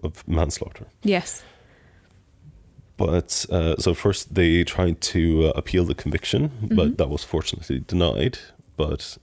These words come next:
Speaker 1: after it went through, um, a second appeal was approved to reduce his fifteen-year sentence to nine years.
Speaker 2: Seriously? That's ridiculous.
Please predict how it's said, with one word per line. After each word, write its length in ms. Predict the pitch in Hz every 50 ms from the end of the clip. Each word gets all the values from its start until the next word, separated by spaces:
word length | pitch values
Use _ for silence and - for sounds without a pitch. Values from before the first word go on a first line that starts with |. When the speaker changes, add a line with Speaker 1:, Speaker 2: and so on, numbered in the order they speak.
| _ _ _
Speaker 1:
after 300 | - 95 110 - - -
it 60 | 78
went 200 | - - 76 69
through, 440 | - - - - 76 82 82 85 67 -
um, 540 | - 85 85 85 82 82 82 82 82 87 - - _ _ - - -
a 60 | 95
second 320 | - - 98 95 - 90
appeal 640 | 80 - - - 85 80 80 80 78 78 80 82 - - - -
was 280 | 78 82 90 95 92
approved 500 | 82 - - 82 80 78 73 - - -
to 160 | - - 80
reduce 440 | 76 76 78 73 - 85 82 - -
his 340 | - 76 73 71 - - - _ -
fifteen-year 800 | - - - - 113 - - - - 98 92 90 82 82 82 78
sentence 560 | - - - 87 82 82 - - - - - -
to 320 | - - 78 76 76 - - - - _ _ _ _
nine 420 | - 120 127 131 143 147 123 - -
years. 460 | - - 57 - 156 - - - - - _ _ _ -
Speaker 2:
Seriously? 800 | - - - - 190 185 190 190 - - 240 247 262 277 277 277 - - - - _ - - _ - - - - - - _ _ _ _ -
That's 180 | - 233 - -
ridiculous. 760 | 226 185 170 190 185 - - 170 143 - - - - - -